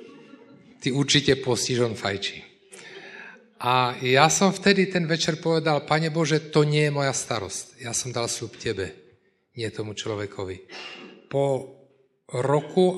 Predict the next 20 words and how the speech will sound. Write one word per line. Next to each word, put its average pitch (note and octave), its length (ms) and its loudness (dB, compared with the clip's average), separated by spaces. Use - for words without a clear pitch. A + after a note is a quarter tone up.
a - 80 0
pol E3+ 480 2
si - 160 -8
ma A#2+ 80 -6
zavolal, B2+ 560 0
býva A#2 320 -6
vo G#2+ 160 -8
Vrábloch, A#2 640 -6
a A#2 480 -10
s - 160 -8
plačom C#3+ 400 0
vyznával, C3 720 0
ako - 160 -10
sa B2+ 240 -2
ho B2+ 80 0
Boh C#3 240 2
dotkol B2+ 720 -4
v B2 160 -4
jeden B2 240 -2
deň B2+ 240 2